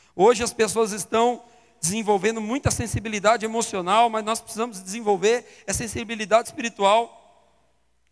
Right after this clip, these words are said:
Qualquer coisa nós ficamos dodói, qualquer coisinha. Deus tá falando hoje e Ele não é um Deus que Ele vai mudar pra Ele me entender. Eu que preciso mudar pra entender o que Ele tá falando.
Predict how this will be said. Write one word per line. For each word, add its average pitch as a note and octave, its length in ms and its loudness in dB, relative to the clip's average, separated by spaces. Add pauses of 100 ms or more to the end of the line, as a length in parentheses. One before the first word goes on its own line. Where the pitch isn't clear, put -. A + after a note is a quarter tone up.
(280)
Qualquer C4+ 380 4
coisa B3+ 420 4
nós B3 180 -4
ficamos C4 380 -6
dodói, A#3 520 0 (480)
qualquer D4+ 300 0
coisinha. D#4 560 0 (680)
Deus C#4 240 4
tá D4 140 2
falando C4 480 2
hoje A#3 420 4 (220)
e A3 80 -2
Ele C4 120 4
não B3+ 100 -2
é C4+ 80 4
um A#3+ 160 0
Deus B3+ 500 2 (380)
que A3+ 400 -4
Ele A#3 160 2
vai A#3 160 0
mudar B3+ 400 2
pra D4 100 -4
Ele A3+ 140 -4
me G#3+ 80 -16
entender. F3 520 -10 (160)
Eu C4+ 240 2
que D4 120 -12
preciso B3 500 -8
mudar G#3+ 640 -6
pra G#3+ 100 -2
entender A#3+ 380 -4
o C4 60 0
que - 80 -12
Ele C4 80 -12
tá - 100 -10
falando. B3+ 420 -4